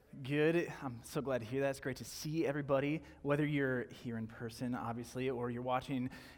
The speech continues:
uh, Classic, or you're watching at Moon or online. Uh, we're just glad that you're here joining us. And, uh, my name is Pastor Ben. I'm one of the pastors here at Pathway. And, uh, it is my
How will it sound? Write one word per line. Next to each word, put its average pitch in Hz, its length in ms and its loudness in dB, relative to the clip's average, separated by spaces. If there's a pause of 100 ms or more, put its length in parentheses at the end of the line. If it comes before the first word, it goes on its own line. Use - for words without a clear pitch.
uh, 98 240 0
Classic, 170 640 6
or 123 260 0
you're 117 260 0
watching 127 400 0
at 104 160 -2
Moon 175 540 4
or 123 380 0
online. 135 560 4 (320)
Uh, 113 200 4
we're 123 120 0
just 120 100 -6
glad 123 280 4
that 123 120 0
you're 123 240 2
here 143 460 2
joining 127 460 -2
us. 180 220 -4 (300)
And, 120 260 0
uh, 120 120 4
my 123 100 4
name 131 260 4
is 123 160 -4
Pastor 143 360 0
Ben. 135 260 0
I'm 151 100 -2
one 127 100 -2
of 117 60 -2
the 113 120 -4
pastors 117 420 -8
here 123 200 -2
at 117 280 -2
Pathway. 127 540 -2 (340)
And, 127 300 2
uh, 117 180 6
it 151 140 6
is 147 200 6
my 139 520 2